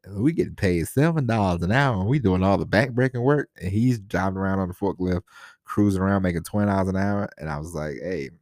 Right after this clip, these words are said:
he's, he's more valuable than us." They can just, they're gonna hire, you know, if we quit today, they'll just hire more people in to scoop up the kitty litter next week. You know, it's not a very, it's one of those, it's not very difficult to do, you know what I mean? It's not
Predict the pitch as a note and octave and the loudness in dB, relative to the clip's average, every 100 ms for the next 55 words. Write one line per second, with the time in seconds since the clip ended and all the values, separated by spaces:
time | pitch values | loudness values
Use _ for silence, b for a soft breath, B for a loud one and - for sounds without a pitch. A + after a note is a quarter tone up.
0 | _ - F#2 F#2 E2+ F#2 - G2 F#2 G2 | _ -4 0 0 -2 -6 -2 0 4 4
1 | F2 F#2 F2+ D#2 D#2 D#2+ D#2 C#2 - F2 | 6 6 4 2 0 -2 -4 -6 -6 -4
2 | F#2 F#2+ F2 E2 - - _ _ B B | -2 -2 -2 -4 -6 -12 _ _ B B
3 | B - A2+ G2 F#2 G2+ G2 F#2 E2+ _ | B 0 4 4 4 6 6 4 2 _
4 | _ G#2+ G2 E2 F#2 A#2 A#2 - F#2+ F#2+ | _ -6 -2 0 4 2 4 4 4 4
5 | F2+ E2 D2+ F2 F#2+ F#2+ F#2 G2 F2+ E2+ | 2 2 2 2 2 2 0 0 2 -2
6 | E2+ - F#2 F#2+ F2+ G#2+ F#2 C#2+ D#2+ D#2+ | -6 -10 -4 -2 0 -2 -4 -6 -8 -8
7 | - A2+ F#2+ F2 D#2 - - G2 E2+ D#2+ | -6 -4 -2 -4 -6 -8 -4 -2 -2 -4
8 | C#2 D#2 F#2 E2 - F#2 D2 B1+ C2 - | -6 -6 -4 -4 -2 -4 -4 -10 -12 -8
9 | F#2 F2 D#2 F2+ D#2+ C#2 A#2+ - b b | -4 -4 -2 0 0 0 -2 -6 b b
10 | b b b - G#2+ F#2 E2+ E2+ E2+ F#2 | b b b 4 6 8 8 8 8 6
11 | G2 A2+ G2 E2+ F2+ E2 D#2+ E2+ F2+ D#2+ | 6 6 6 4 4 4 2 2 0 -2
12 | D2+ C#2 D2 D#2 C#2 C#2+ E2+ F2 F#2 F#2+ | -8 -6 -4 -4 -4 -4 -2 0 0 0
13 | F2+ E2 G2 F#2+ G2 F#2+ | 0 -2 -2 0 0 0